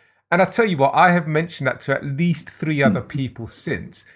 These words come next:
So, I, I, and the reason I want to hold you off is just that I've personally had that ex-, amazing experience where very unexpectedly says, "Here's your key,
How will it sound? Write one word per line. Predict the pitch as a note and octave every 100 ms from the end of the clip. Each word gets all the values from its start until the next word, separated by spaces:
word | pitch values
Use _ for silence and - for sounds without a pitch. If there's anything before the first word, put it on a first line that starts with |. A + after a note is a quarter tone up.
| -
So, | - -
I, | F#3+ - F#3
I, | F#3
and | F3
the |
reason | G3 A3+
I | G3
want | F3+
to | E3+
hold | F3 E3+ E3+
you | D3+
off | D3
is | E3+
just | D3+
that | D#3 -
I've | C#3+ -
personally | - D#3 F3+ - - A2
had | G#2 -
that | F#2+
ex-, | - -
amazing | D#3 C3+ C#3 C#3+ C#3 A#2 G#2+
experience | G#2+ - - - C#3+ C#3 G#2+ G#2+
where | B2+ B2+
very | B2 A#2 D#3+ F3+ E3 D#3
unexpectedly | - C#3 - - - F3+ - A#2 A#2
says, | C#3+ C3
"Here's | - F#3 E3+
your | C3
key, | A#2+ A#2 A#2+